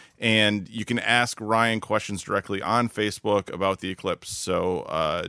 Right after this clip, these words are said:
do that. Follow the Facebook page. Um, you can also follow Ryan, J P, and myself on Twitter, and you'll find that in our Twitter bio on M K E Tailgate. Uh, just a quick reminder that we're,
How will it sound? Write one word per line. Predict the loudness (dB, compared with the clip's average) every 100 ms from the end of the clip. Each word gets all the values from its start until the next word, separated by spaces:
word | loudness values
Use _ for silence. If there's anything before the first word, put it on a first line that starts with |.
| -8
do | -6
that. | 0 2 0 -4
Follow | -2 0 0
the | -2 -4 -4
Facebook | -6 -8 -8 -12
page. | -8 -8 -10 -16 -20 -4
Um, | 6 6 6
you | 4
can | 4
also | 4 4
follow | 6 6 6
Ryan, | 6 6 4
J | 2 0
P, | 0 -4 -2
and | 0 2
myself | 2 4 4 4
on | 4 2
Twitter, | 2 0 2 0 -2 -12 -8
and | 0
you'll | 0
find | 2 2 2 4
that | 2 2
in | -2 0
our | 0
Twitter | -2 -6 -4 -2
bio | -2 -2 -2 -4
on | -2 -2 -2 -4 -6
M | -6 -4
K | -6
E | -8 -8
Tailgate. | -10 -10 -12 -14 -18 _ _ -20 _ _ -2
Uh, | 2 2
just | 2 -2
a | -2
quick | -2 0
reminder | 4 6 8 8
that | 6 6 2
we're, | 0 2 2 0